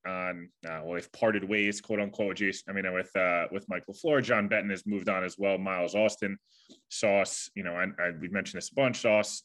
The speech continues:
Mosley, and, uh, and Quinnen All-Pros. Kinda wanted to get your,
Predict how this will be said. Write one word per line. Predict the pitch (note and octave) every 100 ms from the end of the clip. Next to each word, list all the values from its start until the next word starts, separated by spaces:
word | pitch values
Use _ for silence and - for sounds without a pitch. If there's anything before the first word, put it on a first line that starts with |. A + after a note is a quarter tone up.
| G2
Mosley, | G#2+ G2+ G#2 G2
and, | F#2 F2+
uh, | F2+ F2+ F2 - - - _
and | A2+ -
Quinnen | C3+ A2+
All-Pros. | G#2+ - C#3 C3+ B2+ - _ _ _ _ _ _ _ _ _
Kinda | F#3+ G#3+
wanted | A3 E3
to |
get | D#3+
your, | C3+ C#3 B2+ A#2